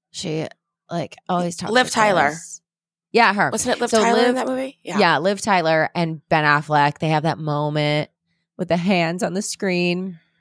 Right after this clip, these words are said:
Speaker 1: Gorgeous. Anyway, here's why I bring this up. nasa is intentionally crashing a spacecraft into an asteroid to help save Earth.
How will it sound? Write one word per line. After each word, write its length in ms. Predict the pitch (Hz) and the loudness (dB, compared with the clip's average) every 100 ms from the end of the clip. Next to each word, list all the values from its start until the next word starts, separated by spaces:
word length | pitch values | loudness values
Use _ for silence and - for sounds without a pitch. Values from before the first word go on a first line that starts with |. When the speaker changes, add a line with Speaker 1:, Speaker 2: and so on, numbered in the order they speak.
| _ _ _ _ _ - | _ _ _ _ _ -12
Speaker 1:
Gorgeous. 480 | - 156 151 135 - | -2 0 0 -2 -2
Anyway, 340 | 247 262 190 | -4 0 2
here's 200 | 208 285 | 2 -2
why 220 | 269 226 202 | 0 2 4
I 40 | 185 | 2
bring 200 | 190 180 | 0 -2
this 160 | 160 | 0
up. 220 | 190 147 - - - - _ | 2 2 0 -14 -20 -20 _
nasa 800 | 147 170 240 311 175 143 131 175 _ _ _ _ _ _ _ _ _ _ _ - | -4 0 0 -2 -2 0 0 -4 _ _ _ _ _ _ _ _ _ _ _ -4
is 580 | 170 170 165 160 165 - | 2 4 4 4 0 -2
intentionally 1000 | 190 180 180 - 247 302 - 262 240 208 | -2 -2 -2 -4 -4 -2 -4 -4 -2 -2
crashing 680 | - - 202 196 - 190 160 | -4 -2 2 2 0 -4 -2
a 60 | |
spacecraft 960 | 160 - 185 202 - 170 135 135 - - - | -4 0 0 0 -2 0 2 2 0 -16 -4
into 420 | 185 196 196 226 | -2 -2 -2 0
an 100 | 214 | 2
asteroid 840 | - 165 175 - 156 139 131 131 - | 2 0 0 -4 0 0 0 -2 -8
to 120 | - | -6
help 300 | 160 160 147 - | 0 2 0 -2
save 340 | 160 143 131 | 0 0 0
Earth. 440 | 135 104 123 - | 0 -2 -6 -12